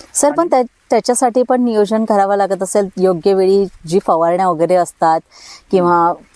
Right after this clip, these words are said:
Speaker 1: फुगवण्यासाठी पण प्रत्येक अगदी नाजूक साजूक गोष्टीत सुद्धा लक्ष द्यावं लागतं द्राक्ष प्लॉटमध्ये,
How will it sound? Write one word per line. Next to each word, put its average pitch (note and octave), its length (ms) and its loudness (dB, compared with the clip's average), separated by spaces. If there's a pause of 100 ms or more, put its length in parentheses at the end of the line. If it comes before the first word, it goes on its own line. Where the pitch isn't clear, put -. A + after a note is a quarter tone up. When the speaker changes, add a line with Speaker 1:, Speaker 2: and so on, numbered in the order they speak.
Speaker 1:
फुगवण्यासाठी G3 840 0
पण E3+ 200 0
प्रत्येक C4 540 -2
अगदी A#3+ 460 -2 (300)
नाजूक A3 380 0
साजूक C#4 360 0
गोष्टीत B3 280 -2
सुद्धा A3+ 340 -2
लक्ष A#3+ 280 -4
द्यावं F#3+ 240 0
लागतं - 320 -4 (580)
द्राक्ष F#3+ 280 -2
प्लॉटमध्ये, D3+ 520 -2